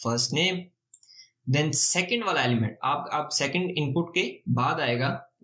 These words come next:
आपका लेबल, और यहाँ पे हम लिख देंगे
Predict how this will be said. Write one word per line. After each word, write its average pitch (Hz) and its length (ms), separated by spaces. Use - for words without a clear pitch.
आपका 123 220
लेबल, 120 340
और 123 120
यहाँ 127 180
पे 143 100
हम 131 120
लिख 123 180
देंगे 123 240